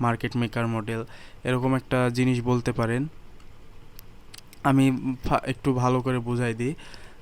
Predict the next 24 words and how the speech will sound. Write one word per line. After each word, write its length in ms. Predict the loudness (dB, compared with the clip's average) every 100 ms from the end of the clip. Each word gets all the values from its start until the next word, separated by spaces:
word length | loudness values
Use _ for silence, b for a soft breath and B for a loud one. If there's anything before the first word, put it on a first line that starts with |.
| -4
যে 280 | 2 2 2 -2 -14 -16 -16 -14 -14 -12 4
এলিমেন্ট, 600 | 6 10 10 10 8 6 0 4
এলিমেন্টটা 680 | 10 12 12 12 10 6
কি? 320 | 4 4 -4 -4 -6 2
মার্কেট 500 | 6 6 6 4 2 -8 -12 -14 -14 -6
ফার্স্টে 380 | 4 4 6 8
আমাদের 360 | 10 10 10 8
ঢোকার 300 | 8 8 8
পরে 200 | 8 8
কনসোলিডেট 560 | 8 8 6 4 4
দেখা 260 | 4 4 4 4
লাগবে। 400 | 2 2 2 4
দেখার 320 | 4 4 4
পরে 200 | 4 4
কি 200 | 4 2
করতে 340 | 4 4 6
হবে? 280 | 6 8 6 B B B B 4
কনসোলিডেট 560 | 8 8 8 6 6
দেখার 280 | 6 6 6
পরে 340 | 6 6 6 2 -4 -16 -16 -16 -16 -16 -18 -18 -18 -18 -16 -16 -16 -16 -16 -14 -2
কি 140 | 4
করব? 400 | 8 10 8 2 4
এক্সপেনশন 720 | 4 4 8 8 8 8 8
দেখব। 380 | 6 4 2